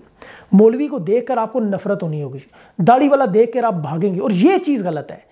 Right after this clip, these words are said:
और यही चीज़ एक, दो, चार लोग बिल्कुल रिप्रेजेंट नहीं करते, क्योंकि इस्लाम एक मुकम्मल ज़ाब्ता हयात है। उसमें आपको पता है, तालीम का एक बड़ा आला और बड़ा शानदार निज़ाम है, इसलिए हम उसको दूर नहीं रख सकते।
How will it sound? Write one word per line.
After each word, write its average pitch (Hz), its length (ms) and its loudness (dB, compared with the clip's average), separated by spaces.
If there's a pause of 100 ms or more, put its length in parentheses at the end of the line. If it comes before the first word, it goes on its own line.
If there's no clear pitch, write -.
(340)
और 285 80 6
यही 240 380 4
चीज़ 311 240 0
एक, 294 340 -6
दो, 226 200 0
चार 233 320 0
लोग 214 340 2
बिल्कुल 311 260 0
रिप्रेजेंट 196 400 0
नहीं 156 120 -4
करते, - 340 -12 (720)
क्योंकि 302 240 6
इस्लाम 277 640 2
एक 285 80 -2
मुकम्मल 240 420 0
ज़ाब्ता 180 360 -2
हयात 170 520 0
है। 247 80 2
उसमें 240 480 0
आपको 202 240 0
पता 208 180 0
है, 262 60 0
तालीम 208 400 0
का 226 100 2
एक 165 140 0
बड़ा 170 160 4
आला 202 340 0
और 208 80 2
बड़ा 185 160 0
शानदार 165 680 2
निज़ाम 139 400 -6
है, - 100 -20 (480)
इसलिए 294 320 4
हम 233 160 2
उसको 269 260 -2
दूर 202 260 2
नहीं 277 100 2
रख 214 140 2
सकते। 247 420 -2